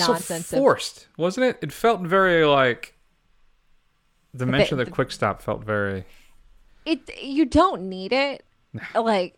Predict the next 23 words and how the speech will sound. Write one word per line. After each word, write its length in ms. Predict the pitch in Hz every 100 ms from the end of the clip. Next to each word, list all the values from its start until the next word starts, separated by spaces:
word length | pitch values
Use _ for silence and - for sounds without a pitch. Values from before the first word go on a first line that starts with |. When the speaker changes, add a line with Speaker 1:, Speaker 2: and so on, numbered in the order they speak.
| _
Speaker 2:
you 220 | 233 285 262
just 260 | 285 -
don't. 420 | 220 196 220 240
Like, 200 | 220 208
we 100 | 233
know 140 | 262 285
who 120 | 285
they 180 | 269 233
are, 380 | 180 202 233 262
and 220 | 226 202
if, 400 | 196 202 - _ _ _ _ _ -
if 180 | 226
you 140 | 220 247
were 120 | 247
like 260 | 233 220 208
me 380 | 185 190 262 277
and 160 | 202 196
you 100 | 208
didn't 340 | 190 202 151 160
know 600 | 156 160 214 285 311 311 _ _ _ -
the 240 | 220 302
Quick 260 | 311 339 -
Stop, 480 | - 359 370 381